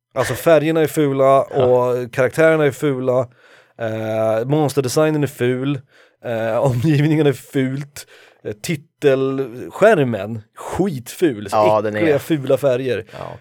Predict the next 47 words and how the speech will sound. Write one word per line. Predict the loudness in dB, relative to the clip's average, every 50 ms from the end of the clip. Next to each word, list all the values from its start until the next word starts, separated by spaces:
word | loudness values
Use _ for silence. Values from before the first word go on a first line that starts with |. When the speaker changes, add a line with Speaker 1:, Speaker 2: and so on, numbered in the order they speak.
| _
Speaker 1:
Det | -4 -4
är | -4
bedrövligt | -4 0 0 2 2 2 0 0 0 2 2 4 4 6 6 6 4 0 -2 -6 -6 -6 -8 -10 -16
desi-, | -6 -4 -4 -4 -4 -4 -2 0 0 0 0
inte | -2 -2 -2 -2
designat, | -2 0 -2 -2 -2 -2 -4 -8 -12 -10 -12
det | -14
ska | -8 -8
jag | -8
inte | -8 -6
säga, | -8 -8 -8 -8
för | -8
designen | -10 -10 -2 0 0 2 2 0 -4 -8 -10
finns | -10 -12 -12 -10 -10
det | -10
ändå | -10 -10 -10
någonting | -10 -12 -12 -14 -16 -18 -18 -18 -16
i. | -14 -14 -12 -12 -14 -16 _ _ _ _ _ _ _ _ _ -20 _ -6
Den | -6 -4
tidlösa | -4 -4 0 0 0 0 0 -4
designen | -4 -2 -2 -4 -4 -4 -6
av | -6 -6 -6
Samus | 0 2 2 2 2 0 -6 -10
till | -12 -12
exempel. | -10 -10 -10 -10 -10 -12 -14 -14 -16 _ _ -20 -20 -20 _ _
Men | _ -2 0 0 0
det | 0 0 -2
är | 0
bara, | 2 4 4 4 2
bara | 2 -2
Speaker 2:
Samus | 0 2 2 2 2 2 0 -4 -6
är | -10
ful. | -10 -12 -12 -12 -12 -6
Speaker 1:
bara | -2 0 0 0 -2
fult | -2 -4 -4 -4 -4 -4 -6 -8 -10
gjort. | -10 -10 -12 _ -8 0
Ja, | 2 2 2 2
Speaker 2:
Samus | 0 2 2 2 2 2 0 -4 -4 -4
Speaker 1:
precis. | -4 -4 -2 -2
Speaker 2:
idé | 0 0 2 0 0 -2 -6 _
i | -16 -12
första | -10 -10 -10 -10 -10 -10
Metroid | -10 -10 -4 -2 -2 -2 -2 -6 -6
påminner | -4 -2 0 0 0 0 -2 -4 -2 -2 -2
om | -4 -4 -4
den | -8 -8
här | -6 -4 -4 -2 -4 -6